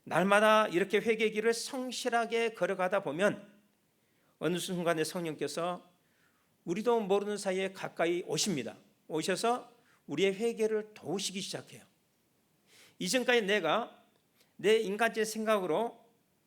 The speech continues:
나름대로 회개를 했어요. 그런데 이제는 성령께서 오셔서 내 눈을 열어주셔서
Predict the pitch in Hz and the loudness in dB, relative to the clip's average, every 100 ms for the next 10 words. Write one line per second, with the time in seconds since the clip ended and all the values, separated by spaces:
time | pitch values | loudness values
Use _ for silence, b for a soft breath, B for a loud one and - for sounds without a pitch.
0 | _ _ _ _ _ _ - 165 240 233 | _ _ _ _ _ _ -4 0 2 2
1 | 220 254 247 220 226 - 131 104 _ _ | 0 0 0 0 0 -2 -6 -8 _ _
2 | _ _ _ _ - 202 180 202 208 180 | _ _ _ _ -6 -2 0 0 0 -2
3 | 202 208 240 233 214 220 196 160 185 165 | -2 -2 -2 -2 0 -2 -2 -2 0 2
4 | 233 147 - - _ _ _ _ _ _ | 4 4 -2 -20 _ _ _ _ _ _
5 | _ - 196 233 226 240 214 214 220 214 | _ 0 2 4 2 0 2 4 2 0
6 | 202 202 240 156 - | -2 0 2 0 -2